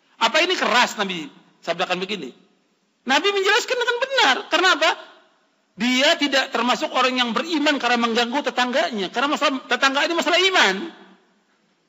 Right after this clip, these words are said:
Orang mengganggu tetangga nggak beriman, kata Rasulullah sallallahu alaihi wasallam. Artinya bukan berarti dia keluar dari Islam, tidak. Kurang imannya dia. Meskipun dia sholat malam, tapi Nabi mengatakan dia masuk neraka. Dengan sebab mengganggu tetangganya.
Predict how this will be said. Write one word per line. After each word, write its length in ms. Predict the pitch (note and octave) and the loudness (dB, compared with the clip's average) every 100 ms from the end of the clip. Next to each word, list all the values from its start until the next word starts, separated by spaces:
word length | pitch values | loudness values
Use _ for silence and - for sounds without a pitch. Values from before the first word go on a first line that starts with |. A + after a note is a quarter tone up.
| _ _ _ _ _ _ _ _ | _ _ _ _ _ _ _ _
Orang 200 | A#3 D4+ D4 | 2 4 4
mengganggu 220 | C#4+ D4 | 0 2
tetangga 280 | E4+ F4+ F4 | 2 4 2
nggak 160 | C#4+ E4 | 2 2
beriman, 300 | G4 G4 E4+ | 2 2 2
kata 120 | D#4 D4+ | 2 2
Rasulullah 240 | D#4 C4+ | 2 2
sallallahu 160 | D4 F#3 | 2 -2
alaihi 160 | C3 | -4
wasallam. 120 | C#3 - _ _ _ _ _ _ _ _ _ _ _ _ _ _ _ _ A3+ | -10 -20 _ _ _ _ _ _ _ _ _ _ _ _ _ _ _ _ -2
Artinya 180 | C4+ D#4+ | 0 -2
bukan 100 | C4 A#3 | 0 0
berarti 140 | A3 | 0
dia 100 | A#3 | -2
keluar 160 | A#3 A#3 | 2 2
dari 80 | A3+ | 2
Islam, 220 | C4 C#4+ A#3 | 2 0 0
tidak. 340 | D4+ F#3 A#2 - _ _ _ _ | -2 -2 -6 -14 _ _ _ _
Kurang 280 | G#3+ D4 A#3+ A3+ | -4 0 0 0
imannya 320 | F#3+ F#3 E3 | -4 -2 -4
dia. 400 | E3 E3 B2+ B2 _ _ _ _ _ _ _ _ _ | -6 -6 -6 -8 _ _ _ _ _ _ _ _ _
Meskipun 400 | G#3 - F4+ F#4+ | -4 -2 -2 0
dia 80 | G4 | 0
sholat 240 | - F#4 F#4+ | 2 0 2
malam, 480 | F#4+ E4+ D4 D4 - - | 2 4 2 0 -14 -10
tapi 160 | F3+ G3 | -6 -2
Nabi 240 | F#3 F#3 | -4 -2
mengatakan 320 | F#3 F3+ F3+ | -4 -4 -6
dia 80 | E3 | -6
masuk 160 | D#3+ E3 | -8 -8
neraka. 400 | C3 A#2 - _ _ _ _ _ _ | -10 -10 -14 _ _ _ _ _ _
Dengan 160 | E3 G3+ | -6 -4
sebab 320 | C#4+ D4 G#3+ | 0 0 0
mengganggu 400 | D#3 D#3+ F3+ E3 | -4 -4 -4 -8
tetangganya. 560 | - C3 A#2+ G#2 G2 | -8 -12 -12 -18 -20